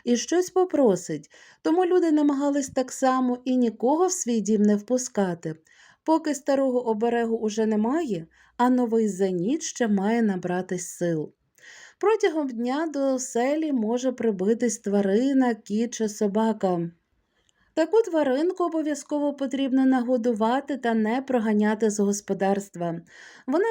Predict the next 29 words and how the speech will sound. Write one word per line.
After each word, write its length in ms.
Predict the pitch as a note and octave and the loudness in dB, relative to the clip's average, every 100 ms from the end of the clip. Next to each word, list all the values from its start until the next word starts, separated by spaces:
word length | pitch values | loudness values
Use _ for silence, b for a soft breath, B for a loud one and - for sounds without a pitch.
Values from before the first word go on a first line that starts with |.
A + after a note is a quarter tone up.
| A4 | -2
асоціювалась 960 | G#4 C#4+ C4+ B3+ B3 A3+ C#4 D#4+ D#4 - | -4 -6 -4 0 0 2 0 0 -4 -6
із 180 | D4+ | -6
щастям, 760 | - - C4+ A3+ F#3+ - F3+ F#3 | -6 -4 0 0 0 -4 -8 -8
що 240 | - A3+ | -4 -2
навідалось 640 | A3+ A3 A3+ G#3 G#3 G3 G3 | 0 0 0 0 2 2 0
до 140 | A3 | -2
вас. 400 | G#3 F#3+ E3 - B B B B | -2 -2 -4 -8 B B B B
Тому, 300 | - E4+ F4 | 0 2 4
якщо 440 | E4+ D4+ - - D4+ | 2 2 -2 -2 0
його 280 | C#4+ C4+ | 2 0
прогнати, 680 | C4+ C4 A#3+ B3 B3+ D4+ D#4+ | 2 2 4 2 0 0 -2
то 180 | D4 B3+ | 0 0
рік 240 | B3+ C4 | 0 -2
горювати, 640 | A#3 B3 A#3+ A3 A3+ A#3 B3+ | -2 2 2 2 2 0 -2
казали 440 | A#3+ G#3+ A3+ G#3+ | -2 2 2 2
предки. 720 | G#3 G#3+ G#3 G3+ - E3+ E3 E3 _ _ _ _ _ _ _ _ | 0 0 0 0 0 0 0 -6 _ _ _ _ _ _ _ _
Коли 260 | F#4+ A4+ A#4+ | 2 2 2
ж 80 | D4 | 0
люди 340 | A3+ C4+ D4 | 0 0 0
закривали 680 | D4 C4 C4 A#3+ B3+ C#4 B3+ | 0 0 0 2 2 2 2
на 200 | A#3+ A#3+ | 0 0
ніч 260 | A#3 A3 - | 0 -2 -4
вхідні 420 | - A3 A3+ A3+ | -4 -2 2 0
двері, 580 | F#3+ F#3 A3+ D4 C#4+ - | 0 0 2 2 -2 -4
на 160 | G3+ | -4
дверну 440 | G#3 G3+ A3 A3 G#3 | -2 -2 -2 0 0
ручку 460 | G3+ C#4+ - E4 | 0 -2 -4 -4
чіпляли 520 | D#4+ C4 - G3+ G3+ G3 | -2 -2 0 2 2 2
колосок 720 | G3+ F#3+ F#3+ - F#3+ F3 | 2 0 -2 -2 0 0